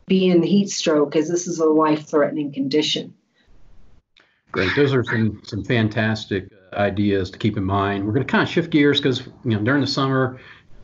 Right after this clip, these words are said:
Speaker 2: people run a lot of errands. So what about vehicle safety?
Speaker 1: Well, you know, it's really important to keep kids out of hot cars 'cause the temperature can rise twenty degrees in a matter of minutes.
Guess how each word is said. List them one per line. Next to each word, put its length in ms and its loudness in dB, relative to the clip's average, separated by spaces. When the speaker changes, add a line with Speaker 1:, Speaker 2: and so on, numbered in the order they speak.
Speaker 2:
people 260 -2
run 160 2
a 60 2
lot 180 4
of 80 -2
errands. 480 0
So 160 -4
what 120 0
about 280 -4
vehicle 320 -2
safety? 400 -6
Speaker 1:
Well, 520 4
you 140 6
know, 220 4
it's 200 2
really 760 6
important 480 2
to 80 0
keep 300 2
kids 240 2
out 180 2
of 100 2
hot 320 0
cars 600 0
'cause 260 0
the 80 0
temperature 680 2
can 200 -2
rise 360 0
twenty 380 2
degrees 420 2
in 100 -6
a 20 -2
matter 380 2
of 140 -8
minutes. 580 -2